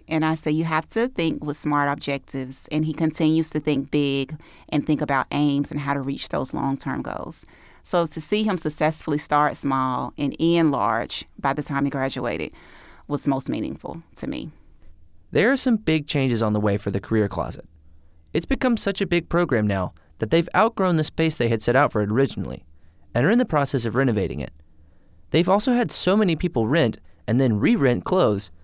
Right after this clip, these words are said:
Speaker 2: that they're working on getting funding to be able to give the clothes away permanently. There's been so much progress since Career Closet started and so much collaboration between their departments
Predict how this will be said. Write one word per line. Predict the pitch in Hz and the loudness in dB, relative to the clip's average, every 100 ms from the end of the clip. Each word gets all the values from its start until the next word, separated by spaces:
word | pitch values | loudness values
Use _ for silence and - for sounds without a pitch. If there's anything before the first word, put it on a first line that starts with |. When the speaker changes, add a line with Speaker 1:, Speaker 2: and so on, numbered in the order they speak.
| - - - - | -20 -20 -12 -4
Speaker 2:
that | 127 | 0
they're | 156 | 4
working | 147 226 262 | 4 4 4
on | 202 165 | 2 2
getting | 143 127 | 2 0
funding | - 165 143 95 - - - | 2 2 2 0 -4 -14 -20
to | - | -2
be | 131 143 | 2 4
able | 208 | 4
to | 147 | 2
give | 190 208 | 2 2
the | 160 | 0
clothes | 123 113 110 | 2 2 2
away | 104 | 0
permanently. | 104 - 165 117 107 - - - - - - _ _ - - - - | 0 0 2 2 -2 -8 -12 -20 -20 -20 -20 _ _ -20 -20 -16 -4
There's | 175 - | -4 0
been | 247 | 0
so | - 208 214 | 0 2 2
much | 208 - | 2 0
progress | 185 160 123 | 0 2 2
since | - 120 | 0 -4
Career | - 127 120 | -4 0 0
Closet | - 110 104 | 2 0 0
started | - 131 113 82 - - - - _ - | -2 0 0 0 -6 -16 -20 -20 _ -4
and | 123 | 0
so | 214 | 2
much | 226 226 - | 2 0 0
collaboration | 180 160 147 165 196 170 | 2 4 4 4 2 -2
between | - 127 | -2 0
their | 113 | 0
departments | - - 156 151 80 - | 0 0 0 0 -4 -8